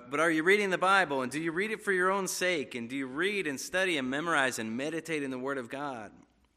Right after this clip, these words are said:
Uh, I even woke up this morning,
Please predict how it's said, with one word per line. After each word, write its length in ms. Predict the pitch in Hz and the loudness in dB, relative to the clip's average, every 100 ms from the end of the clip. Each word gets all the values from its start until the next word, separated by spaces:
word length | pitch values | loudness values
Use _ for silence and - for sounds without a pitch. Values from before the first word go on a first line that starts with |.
| _ _ - _ _ _ _ _ _ _ | _ _ -20 _ _ _ _ _ _ _
Uh, 40 | |
I 520 | 101 95 90 87 85 98 | -10 -8 -8 -8 -8 -8
even 260 | 131 143 139 | -6 -4 -4
woke 160 | 143 | -4
up 160 | 151 - | -4 -4
this 160 | 123 | -8
morning, 500 | 131 143 131 98 95 | -6 -4 -4 -4 -10